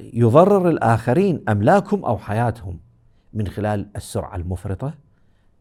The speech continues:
والعقل يقول له: "يجب عليك التأني ومراعاة قوانين المرور"، مع ذلك لا يطبق. فالعقل موجود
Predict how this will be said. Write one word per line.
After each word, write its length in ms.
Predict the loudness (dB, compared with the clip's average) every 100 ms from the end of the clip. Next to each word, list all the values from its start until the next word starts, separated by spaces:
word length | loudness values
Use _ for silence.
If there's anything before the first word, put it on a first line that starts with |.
| _ _
والعقل 720 | -12 -12 -10 -12 -10 -8 -6
يقول 340 | -6 -4 -6 -4
له: 260 | -4 -6
"يجب 200 | -6 -10
عليك 320 | -10 -8 -8 -10
التأني 600 | -12 -12 -10 -8 -10 -12 -18 _ _
ومراعاة 800 | -8 -8 -6 -8 -8 -6 -6 -6 -10 _ _ -20 -20 -18 -14 -14 -4
قوانين 460 | 4 4 4 2 2
المرور"، 460 | 2 2 2 0 -6 -20 _ _ _ -14
مع 360 | -12 -14 -12
ذلك 300 | -12 -14 _ _ _
لا 160 | -12 -10
يطبق. 560 | -10 -14 -14 -12 -14 -18 _
فالعقل 460 | -14 -10 -4 -2 0
موجود 680 | 0 0 0 2 2 2